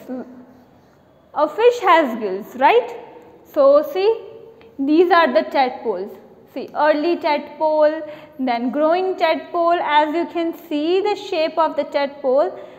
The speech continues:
the shape of the tadpole is like a fish. Then the tadpoles gradually lose their tails and develop legs. हम जब फ्रॉग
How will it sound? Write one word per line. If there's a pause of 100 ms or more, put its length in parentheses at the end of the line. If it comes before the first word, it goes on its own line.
(160)
the
shape
of
the
tadpole (320)
is
like (580)
a (600)
fish. (1500)
Then (280)
the (120)
tadpoles
gradually
lose
their
tails (100)
and
develop
legs. (500)
हम
जब
फ्रॉग